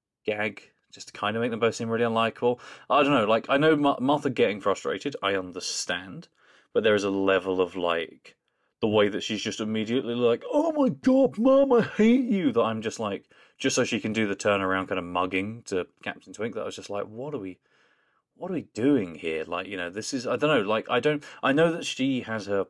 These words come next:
family issues, but I don't know, it just didn't feel right. Something about that scene felt just ever so slightly off, and especially because as well, maybe it's because what I've done is I've managed to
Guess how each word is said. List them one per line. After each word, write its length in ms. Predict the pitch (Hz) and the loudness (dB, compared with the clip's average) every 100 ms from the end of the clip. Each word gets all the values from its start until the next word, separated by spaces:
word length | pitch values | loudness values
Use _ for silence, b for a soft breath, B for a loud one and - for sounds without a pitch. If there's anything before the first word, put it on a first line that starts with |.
| _ _ _ | _ _ _
family 500 | - 117 107 98 98 | -4 -4 -2 -2 -2
issues, 380 | 98 - 87 78 | -4 -4 -8 -6
but 160 | - - | -6 -2
I 160 | 113 | -4
don't 180 | 104 127 | 0 0
know, 120 | 127 | 2
it 100 | 92 | 0
just 240 | 104 107 - | -2 -8 0
didn't 320 | 139 156 - _ | 0 0 -10 _
feel 600 | - - 120 120 117 110 b b b b b b _ _ _ _ | -14 -4 -2 -2 -4 -6 b b b b b b _ _ _ _
right. 480 | 120 107 107 98 - | -16 -2 2 2 2
Something 260 | 131 123 131 | 0 0 0
about 460 | 113 113 113 - | 0 0 0 -2
that 160 | 104 80 | -4 -6
scene 260 | - 95 85 | -6 -6 -6
felt 460 | - - 92 87 _ _ _ _ _ | -6 0 0 0 _ _ _ _ _
just 320 | - 104 - _ _ _ - | -14 -12 -14 _ _ _ -4
ever 240 | 110 120 | -2 -2
so 140 | 117 107 | -6 -6
slightly 380 | 107 98 98 | -4 -4 -4
off, 180 | 92 90 | -6 -8
and 140 | - 120 | -4 -4
especially 400 | - 101 - 104 | 2 0 0 -6
because 260 | - 101 | -4 -6
as 140 | 92 92 | -6 -4
well, 160 | 85 | -4
maybe 320 | 92 147 147 | 2 2 2
it's 100 | 123 | 0
because 460 | - - 95 85 - | -2 -6 -6 -6 -10
what 160 | - 92 | -2 0
I've 160 | 87 - | 0 2
done 440 | 110 95 85 85 | 2 2 -4 -10
is 160 | 82 85 | -10 -8
I've 140 | 82 | -8
managed 380 | 82 80 80 - | -8 -12 -14 -8
to 260 | 92 87 | -8 -8